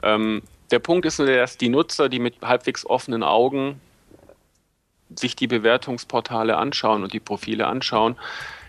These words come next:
wenn die das vergleichen, dann merken die sehr, sehr schnell an der Tonalität und am ewig gleichen Ablauf derartiger Fake-Bewertungen, dass es nun mal Fake-Bewertungen sind.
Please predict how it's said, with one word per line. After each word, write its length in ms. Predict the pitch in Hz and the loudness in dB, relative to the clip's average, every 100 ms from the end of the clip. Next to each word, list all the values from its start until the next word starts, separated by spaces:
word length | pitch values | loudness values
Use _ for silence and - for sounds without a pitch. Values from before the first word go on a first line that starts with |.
| - | -2
wenn 140 | - | 0
die 140 | 127 202 | 2 2
das 200 | 214 - | 0 0
vergleichen, 720 | 170 131 117 143 165 - 104 | 0 2 4 4 0 -4 -6
dann 140 | 101 | -4
merken 320 | 107 120 139 131 | 2 2 2 -4
die 120 | 131 | -6
sehr, 500 | - 113 123 127 127 | -6 0 4 4 2
sehr 260 | 110 107 | 2 0
schnell 340 | 101 - 98 87 | 0 -4 -4 -4
an 140 | 110 | -2
der 140 | 127 117 | -2 -2
Tonalität 800 | 120 117 107 107 - 127 135 139 | -2 0 0 -2 -2 2 2 0
und 140 | 107 | -2
am 120 | 95 | -4
ewig 400 | - 117 120 113 | 0 0 0 -6
gleichen 440 | - 92 107 - 98 | 0 2 2 -2 -4
Ablauf 580 | - - 120 113 113 - | -4 0 0 2 0 0
derartiger 500 | 101 95 - 107 98 | 2 2 0 -8 -6
Fake-Bewertungen, 760 | - 107 - 92 90 - 101 | -2 -4 -4 -4 -4 -4 -8
dass 180 | 87 - | -8 -8
es 160 | - - | -12 -10
nun 100 | 98 | -4
mal 140 | 92 | -4
Fake-Bewertungen 800 | - 85 - 90 85 90 - 85 - | -4 -6 -4 -4 -2 -4 -6 -14 -14
sind. 440 | - 85 87 - | -10 -10 -12 -20